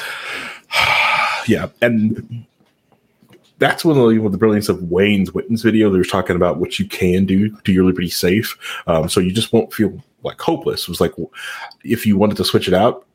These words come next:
for a different combination lock, if you wanna go back to the dial or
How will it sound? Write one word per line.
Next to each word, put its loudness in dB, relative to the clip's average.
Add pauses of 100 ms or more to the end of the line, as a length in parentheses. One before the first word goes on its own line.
for 4
a 2
different -2
combination -4
lock, -2
if -12
you -4
wanna 2
go 2
back -2
to 2
the 0
dial -2
or 2